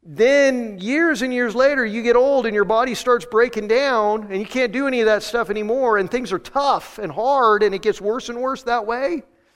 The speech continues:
None of that old stuff that you used to be able to do is <laughs> gonna do you any good then, right? But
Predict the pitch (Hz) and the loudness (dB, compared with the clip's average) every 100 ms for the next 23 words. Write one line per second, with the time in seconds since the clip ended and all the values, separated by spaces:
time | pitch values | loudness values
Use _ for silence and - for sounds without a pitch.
0 | _ - _ _ _ _ _ _ _ _ | _ -20 _ _ _ _ _ _ _ _
1 | 151 170 220 240 220 220 208 - 233 - | -6 0 2 4 6 4 2 0 -2 -2
2 | 180 190 185 165 185 160 156 190 - - | -4 -6 -10 -4 -2 -2 -4 -6 -6 -8
3 | 208 208 190 190 202 214 214 139 135 _ | -6 -4 -2 -2 -2 -4 -6 -8 -16 _
4 | _ _ _ _ _ _ _ _ _ _ | _ _ _ _ _ _ _ _ _ _
5 | _ _ - 151 190 - _ _ _ _ | _ _ -12 -8 -8 -10 _ _ _ _
6 | _ _ _ _ _ _ _ _ _ _ | _ _ _ _ _ _ _ _ _ _
7 | _ _ _ _ _ _ _ _ _ _ | _ _ _ _ _ _ _ _ _ _
8 | _ - - _ - 170 180 160 156 | _ -20 -20 _ -10 0 4 4 0